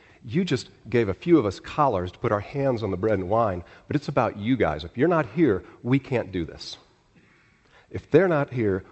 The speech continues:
we can't do this. And so the church had to go back to its old understandings of what communion, right, thank you for prayer. Yeah, cheer that. Amen, brother. And the church had to go back in its history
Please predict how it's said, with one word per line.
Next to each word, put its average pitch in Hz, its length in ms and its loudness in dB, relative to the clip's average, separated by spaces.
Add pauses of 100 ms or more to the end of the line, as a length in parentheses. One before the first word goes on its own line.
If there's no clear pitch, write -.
we 120 180 0
can't 104 320 -2
do 95 140 -2
this. 82 140 -8
And 101 100 -8
so - 80 -10
the 104 80 -2
church - 320 0
had 131 180 -2
to 113 60 -8
go 98 100 0
back 113 320 0
to 101 100 -6
its - 180 -8 (120)
old 170 420 2
understandings 82 920 -6 (480)
of 101 100 -4
what - 160 0
communion, 117 440 0
right, 170 260 0
thank 160 260 -4
you 90 60 -6
for - 100 -12
prayer. - 300 -8
Yeah, 143 280 0
cheer 190 220 2
that. 73 200 -6 (100)
Amen, 127 300 2
brother. 78 240 -6 (1700)
And 113 80 4
the 113 40 6
church - 260 2
had 165 140 0
to 135 60 2
go 113 120 4
back 165 480 2
in 143 80 0
its 104 160 -2
history 107 580 0